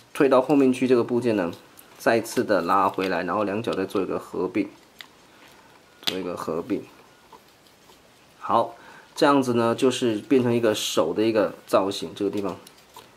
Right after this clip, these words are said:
勾上去，勾上去之后，这个为了要二头肌可以转，所以这个地方可能会把它调松，这样可以转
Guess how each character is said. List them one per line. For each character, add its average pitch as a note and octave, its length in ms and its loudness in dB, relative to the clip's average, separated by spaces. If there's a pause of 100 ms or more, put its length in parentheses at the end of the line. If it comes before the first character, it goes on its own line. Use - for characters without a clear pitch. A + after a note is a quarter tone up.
(160)
勾 A#2+ 160 2
上 A#2+ 160 2
去， A#2 220 -4 (380)
勾 G2+ 120 -6
上 G#2+ 120 -2
去 G#2 100 -4
之 G#2+ 100 -8
后， G2+ 200 -4 (560)
这 G2 160 0
个 F2 160 -4 (720)
为 B2+ 100 6
了 A2+ 60 4
要 A#2+ 180 4 (100)
二 C3+ 120 2
头 A#2+ 120 4
肌 A#2+ 140 -4
可 A#2+ 160 0
以 G#2+ 80 0
转， - 160 -2 (100)
所 - 220 -2
以 G2 60 2
这 - 160 0
个 G#2+ 100 0
地 A2 160 -4
方 G#2+ 140 0
可 G2 100 -4
能 F2+ 80 -2
会 G2 160 0 (160)
把 E2 160 -4
它 F2+ 100 -6
调 D#2 240 -8
松， E2 240 -8 (400)
这 - 80 0
样 A#2+ 80 2
可 A#2 120 -2
以 A2+ 80 2
转 A2+ 180 -2